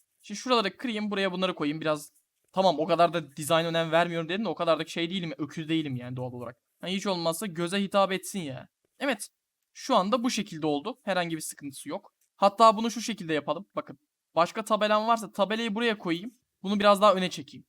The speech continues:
<laughs> Kıramıyorum. Sandığı kıramıyorum. Hani şu pakette bana balta yaptıran hayat var ya. Neler yaptırmaz. Hop, tamam, baltamı da yaptım.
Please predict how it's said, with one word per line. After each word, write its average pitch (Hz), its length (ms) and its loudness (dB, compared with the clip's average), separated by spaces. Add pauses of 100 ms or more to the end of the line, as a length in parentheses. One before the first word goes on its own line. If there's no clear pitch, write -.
(280)
<laughs> 165 80 -2 (1600)
Kıramıyorum. 220 680 4 (220)
Sandığı 196 540 2
kıramıyorum. 160 580 -2 (240)
Hani 175 180 -4
şu 180 180 -8
pakette 190 460 -2
bana 175 300 0
balta 160 300 2
yaptıran 170 400 0
hayat 160 300 -2
var 170 160 0
ya. 139 200 -6 (720)
Neler 151 300 -2
yaptırmaz. - 720 -6 (100)
Hop, 190 260 0
tamam, 151 320 2
baltamı 151 340 2
da 151 60 0
yaptım. 151 420 0